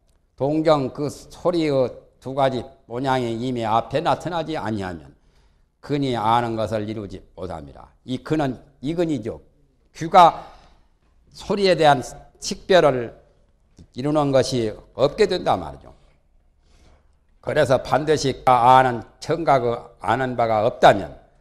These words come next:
아는 것이 오히려 성립되지 못하거니 청각인 이식이 귀의 식이 말이에요.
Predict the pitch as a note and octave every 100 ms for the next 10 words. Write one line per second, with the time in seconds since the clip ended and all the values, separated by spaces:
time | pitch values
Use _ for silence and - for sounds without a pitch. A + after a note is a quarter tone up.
0 | _ - A2 C3+ C3+ B2+ - A#2 A#2 A#2+
1 | A2 A#2 A2+ G#2 - D3 C3+ A#2+ G#2 G2+
2 | _ _ _ _ _ _ F#2+ G2 G2+ D#2+
3 | C#2 - _ _ _ _ _ _ _ _
4 | - D#3+ E3+ D#3 C3+ B2+ A2 - _ _
5 | A2+ C3+ D3 C3 B2+ C#2+ - _ _ _
6 | _ _ _ _ _ - C3 C3+ A2+ -
7 | F3+ C#3 G2 E2 C#2+ D2+